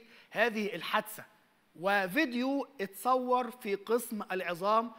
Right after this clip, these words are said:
في مستشفى عين شمس الحكومي. الفيديو بطله رئيس قسم العظام الدكتور عمر خيري في المستشفى،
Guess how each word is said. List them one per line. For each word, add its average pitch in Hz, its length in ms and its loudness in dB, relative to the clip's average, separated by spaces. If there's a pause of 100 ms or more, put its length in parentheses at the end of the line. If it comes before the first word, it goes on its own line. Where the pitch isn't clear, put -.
(200)
في 208 240 -4
مستشفى 214 600 0
عين 202 440 2
شمس 214 440 -2
الحكومي. 170 460 -10 (360)
الفيديو 285 500 -2 (340)
بطله 202 580 2 (320)
رئيس 240 340 -4
قسم 277 320 -4
العظام 220 580 0
الدكتور 196 640 -6
عمر 240 280 0
خيري 220 460 -2 (640)
في 214 220 -4
المستشفى، 226 680 -4